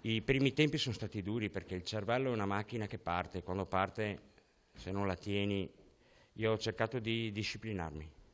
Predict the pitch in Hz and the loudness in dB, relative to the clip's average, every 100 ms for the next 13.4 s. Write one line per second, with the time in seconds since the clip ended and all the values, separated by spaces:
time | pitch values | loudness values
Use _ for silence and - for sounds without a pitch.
0 | - _ 107 104 110 101 107 110 107 98 | -20 _ -14 -10 -4 0 0 -2 -8 -10
1 | - - 85 73 64 - - - - - | -14 -12 -10 -10 -14 -20 -20 -20 -20 -20
2 | - - - - - - - 90 92 - | -20 -20 -20 -20 -20 -20 -18 -10 -6 -4
3 | 92 107 117 98 - 104 101 98 95 90 | 2 2 2 -4 2 4 6 4 4 2
4 | 85 92 104 104 - 110 117 113 107 104 | 0 -2 0 0 4 4 4 0 2 4
5 | 101 98 95 90 87 85 87 85 80 78 | 4 2 2 0 -2 -2 -2 -4 -4 -4
6 | 80 - - _ 101 107 101 113 104 - | -6 -10 -20 _ 0 2 2 0 -2 -4
7 | - 90 82 - 87 90 85 87 - 87 | -6 -4 -4 -4 -4 -2 -2 -4 -4 -4
8 | 78 92 95 92 87 87 - 87 76 82 | -4 -2 0 0 0 -2 -4 -8 -4 -2
9 | 78 - 76 78 80 80 80 78 67 76 | -2 -4 -10 -8 -6 -6 -6 -8 -6 -6
10 | 71 78 - 73 71 80 82 90 87 87 | -6 -8 -6 -6 -6 -4 -2 2 2 2
11 | 87 78 78 71 - 78 78 78 76 76 | 0 -2 -6 -6 -4 -4 -2 -6 -8 -8
12 | 78 73 69 80 92 87 85 76 69 69 | -8 -6 -4 -2 -2 -2 -6 -10 -10 -6
13 | 82 92 90 87 | -4 -2 -2 -4